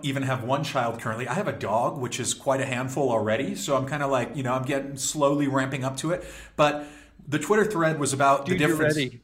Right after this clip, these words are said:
Speaker 1: I'm ready. Okay, good. Yeah, I mean, I get woken up and punched in the face by my dog at five thirty every morning. So that's half the battle, I guess. There's no sleeping in anymore.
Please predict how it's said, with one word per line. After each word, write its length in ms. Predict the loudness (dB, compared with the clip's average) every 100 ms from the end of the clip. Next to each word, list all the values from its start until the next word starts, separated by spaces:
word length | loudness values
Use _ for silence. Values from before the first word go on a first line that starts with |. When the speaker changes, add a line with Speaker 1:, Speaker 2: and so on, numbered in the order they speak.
| _
Speaker 1:
I'm 160 | 4 8
ready. 300 | 8 8 2
Okay, 240 | 2 2
good. 400 | 6 4 4 -2 2
Yeah, 200 | 6 6
I 40 |
mean, 140 | 6
I 140 | 6 6
get 180 | 6 8
woken 320 | 6 6 4
up 160 | 2
and 100 | 0
punched 300 | -4 -2 0
in 80 | 0
the 60 | -2
face 320 | 0 2 2
by 160 | 2 2
my 100 | 4
dog 380 | 8 8 8
at 200 | 4 0
five 280 | 0 2 2
thirty 260 | 2 2 2
every 160 | 0
morning. 320 | 0 2 2 2
So 160 | 2
that's 220 | 2 2
half 180 | 0 0
the 60 | 0
battle, 340 | 2 2 2
I 60 | 0
guess. 260 | -2 -2
There's 160 | -4 -4
no 100 | -2
sleeping 360 | -2 -2 -2 -4
in 140 | -6
anymore. 480 | -6 -4 -2 -4